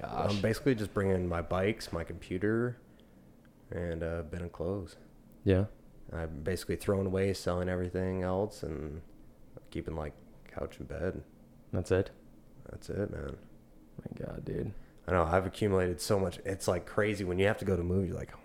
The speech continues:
Speaker 2: "I don't even remember I bought all this stuff, man."
Speaker 1: <laughs>
Speaker 2: There's so much crap. Um, like, I already made, like, a couple hundred bucks just off of
Speaker 1: Just selling
Speaker 2: scrap.
Speaker 1: shit?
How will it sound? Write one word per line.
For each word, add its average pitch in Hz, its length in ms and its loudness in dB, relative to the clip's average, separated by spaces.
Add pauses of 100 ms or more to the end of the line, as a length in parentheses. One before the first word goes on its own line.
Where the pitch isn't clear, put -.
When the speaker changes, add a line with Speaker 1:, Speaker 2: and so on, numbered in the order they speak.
(220)
Speaker 2:
"I 110 60 -4
don't 127 100 -4
even - 180 -4
remember 98 320 -6
I 90 40 -6 (140)
bought 78 160 -10
all 82 140 -10 (120)
this - 120 10
stuff, - 360 4
man." 139 300 8 (240)
Speaker 1:
<laughs> - 240 2
Speaker 2:
There's - 160 8
so 117 260 6
much 107 220 0
crap. - 600 -2 (800)
Um, 85 480 2
like, 95 140 2
I - 20 10
already 117 160 6
made, 90 200 2
like, 90 140 2
a - 20 -8
couple 95 200 0
hundred 90 180 0
bucks 85 220 -2
just - 220 -4
off 82 180 -2
of - 60 -8
Speaker 1:
Just 95 140 -2
selling 92 240 4
Speaker 2:
scrap. 92 140 2
Speaker 1:
shit? 95 180 2